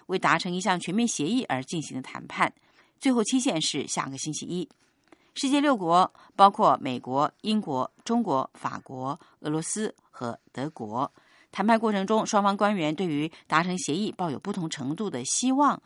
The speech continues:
和怀疑。这个协议目的是要确保伊朗核项目用于和平的目的，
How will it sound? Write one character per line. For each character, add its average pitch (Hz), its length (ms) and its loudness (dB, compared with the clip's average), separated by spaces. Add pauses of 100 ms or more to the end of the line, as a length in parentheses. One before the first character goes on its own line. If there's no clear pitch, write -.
(120)
和 127 200 -6
怀 127 240 -6
疑。 139 400 -6 (600)
这 302 140 2
个 277 80 4
协 220 160 2
议 247 160 2
目 240 160 2
的 220 120 2
是 214 120 -2
要 190 100 2
确 196 220 -2
保 123 220 0
伊 - 120 -4
朗 165 160 0
核 143 140 -10
项 202 180 -4
目 170 180 -4
用 160 220 -4
于 135 80 -4
和 143 160 -8
平 151 160 -6
的 160 80 -4
目 190 180 -6
的， 185 220 -2